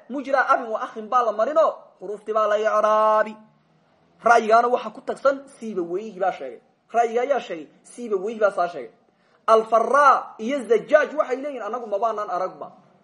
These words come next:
Waliajli daalika, haddii asmaa'ul khamsa aad aragtiin, sida Ajrumiga uu cabiray.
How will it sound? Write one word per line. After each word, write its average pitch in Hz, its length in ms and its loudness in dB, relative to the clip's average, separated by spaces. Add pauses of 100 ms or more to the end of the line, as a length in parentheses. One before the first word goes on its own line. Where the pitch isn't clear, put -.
(360)
Waliajli 208 520 4
daalika, 220 440 2
haddii 190 200 -6
asmaa'ul 190 340 -8
khamsa 185 280 -8
aad 208 80 0
aragtiin, 185 340 -4 (300)
sida 240 200 -2
Ajrumiga 196 380 -2
uu 170 100 -2
cabiray. 151 280 -6